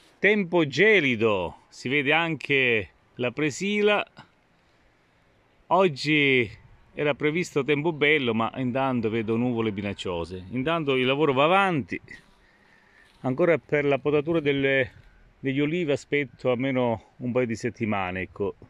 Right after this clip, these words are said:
Chi sta già potando da qualche tempo, io non la penso così, ma sono tanti alberi, quindi è facile che per un fattore tecnico,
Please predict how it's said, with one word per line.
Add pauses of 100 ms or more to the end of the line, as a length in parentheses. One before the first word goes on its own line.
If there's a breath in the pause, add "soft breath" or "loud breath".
(920 soft breath)
Chi
sta
già
potando
da
qualche
tempo,
io
non
la
penso
così,
ma
sono
tanti
alberi,
quindi
è
facile
che (680 soft breath)
per
un
fattore
tecnico,